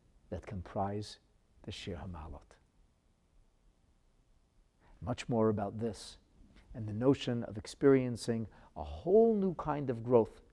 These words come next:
in a joyous way, which seems to embody the ultimate essence of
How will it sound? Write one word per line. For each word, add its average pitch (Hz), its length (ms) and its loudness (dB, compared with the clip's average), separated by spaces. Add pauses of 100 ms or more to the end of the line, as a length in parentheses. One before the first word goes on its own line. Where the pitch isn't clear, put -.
(160)
in 131 120 -2
a 113 40 -4
joyous 107 520 4
way, 139 280 2 (1400)
which - 180 -8
seems 135 320 0
to 113 260 -4 (100)
embody 107 540 0 (400)
the 117 140 -6 (120)
ultimate 151 520 4
essence - 480 -8 (840)
of 107 200 -2